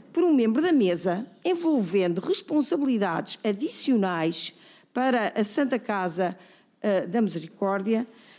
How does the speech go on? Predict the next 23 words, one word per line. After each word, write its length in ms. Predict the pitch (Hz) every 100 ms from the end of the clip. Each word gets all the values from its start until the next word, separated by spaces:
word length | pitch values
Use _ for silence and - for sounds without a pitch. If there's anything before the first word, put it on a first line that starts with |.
| _
eh, 480 | - 240 247 247 247
no 120 | 247
valor 440 | 277 233 208 254 254
que 240 | - 233
é 60 | 233
perto 520 | 233 233 214 - -
de, 280 | 180 240 - - - - 190
julgo 360 | - 240 185
eu, 60 | 214
trinta 300 | 220 233 196
e 100 | -
três 260 | 254 233
milhões 300 | 208 226 233
e 40 | 190
meio 380 | 190 214 156 -
de 280 | 147 202 196
euros. 520 | 185 202 165 170 - - - - 285
Já 240 | 262 370
saberia 600 | - 254 240 285 294 190
que 180 | - 277
iria 200 | 262 277
ser 200 | - 269
exonerado 800 | 226 240 208 185 202 247 220